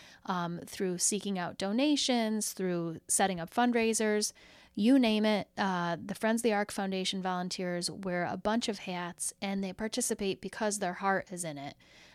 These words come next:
uh, because each of these people has day jobs and other responsibilities in their life. Uh, but what's so humbling is that they make time to support the Arc and its mission.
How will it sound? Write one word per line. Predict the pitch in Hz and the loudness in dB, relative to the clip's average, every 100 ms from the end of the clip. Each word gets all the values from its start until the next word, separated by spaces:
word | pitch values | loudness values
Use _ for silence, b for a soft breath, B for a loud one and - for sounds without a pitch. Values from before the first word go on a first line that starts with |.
| - | -2
uh, | 175 175 | 0 2
because | 202 208 | 2 2
each | 240 311 | 2 4
of | |
these | 285 269 | 2 2
people | 311 269 | 2 4
has | 254 226 220 | 4 2 4
day | 233 | 2
jobs | 233 170 165 - - | 2 -2 -4 -4 -2
and | 208 190 | -2 2
other | 190 240 | 2 2
responsibilities | 240 233 220 220 214 202 190 180 | 0 0 -2 0 -2 -2 -2 -4
in | 175 | -4
their | 170 170 | -4 -2
life. | 170 160 - - B B B - | -4 -6 -12 -20 B B B -2
Uh, | 190 180 | 0 2
but | 175 185 | 2 2
what's | 180 - | 2 4
so | 214 196 | 4 4
humbling | 233 220 202 185 | 4 4 0 -2
is | 180 | -2
that | 180 | -2
they | 185 180 | -2 -2
make | 185 175 | -4 -6
time | - 220 196 185 | -4 -2 0 -2
to | 185 | -4
support | - - 185 175 | -6 -4 -6 -4
the | 175 | -2
Arc | 175 175 | -2 -4
and | 180 | -10
its | 165 190 | -8 -4
mission. | 180 - - - | -2 -4 -6 -10